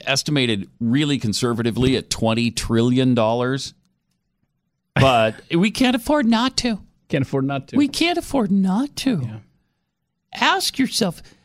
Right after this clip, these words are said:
Speaker 1: the question is, um, uh, it's not how will we pay for it, but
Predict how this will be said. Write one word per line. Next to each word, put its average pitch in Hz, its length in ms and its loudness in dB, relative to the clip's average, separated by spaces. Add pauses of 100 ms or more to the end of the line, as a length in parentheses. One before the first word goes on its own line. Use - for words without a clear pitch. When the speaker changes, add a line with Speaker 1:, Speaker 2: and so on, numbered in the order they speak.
(140)
Speaker 1:
the 302 100 -2
question 339 720 2
is, 277 640 0 (140)
um, 214 680 2 (840)
uh, 220 840 0 (640)
it's - 140 -6
not 320 200 4
how 330 200 4
will 294 180 4
we 233 160 2
pay 311 320 0
for 185 380 0
it, 190 140 0
but 180 220 0